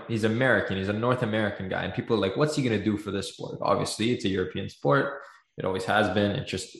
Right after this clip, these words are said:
like, they don't want guys from outside of Europe coming in. And if they do, they better be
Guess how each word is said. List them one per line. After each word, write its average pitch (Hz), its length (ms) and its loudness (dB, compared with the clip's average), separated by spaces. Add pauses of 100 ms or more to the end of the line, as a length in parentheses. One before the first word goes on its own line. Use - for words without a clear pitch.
(100)
like, - 300 -6 (880)
they 160 80 8
don't 175 120 8
want 156 180 8
guys 123 280 8
from 113 140 2
outside 110 300 4
of 101 60 4
Europe 98 260 2
coming 95 220 -6
in. - 220 -14
And 117 100 0
if 123 140 4
they 131 140 6
do, 147 200 8
they 131 140 8
better 120 220 6
be 117 480 2